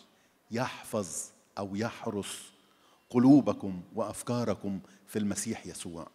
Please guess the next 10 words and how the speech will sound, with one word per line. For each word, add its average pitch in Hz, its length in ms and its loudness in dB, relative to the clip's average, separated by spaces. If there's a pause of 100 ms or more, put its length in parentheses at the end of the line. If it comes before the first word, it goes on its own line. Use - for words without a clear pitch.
(400)
تعالوا 165 200 -2
ناخد 123 260 -8
لحظات 107 420 -6
قدام 101 300 -6
ربنا 90 300 -4
في - 100 -14
الصلاة. 82 380 -10 (460)
نفسي 160 240 0
الكل 160 340 2
يصلي، 113 540 -4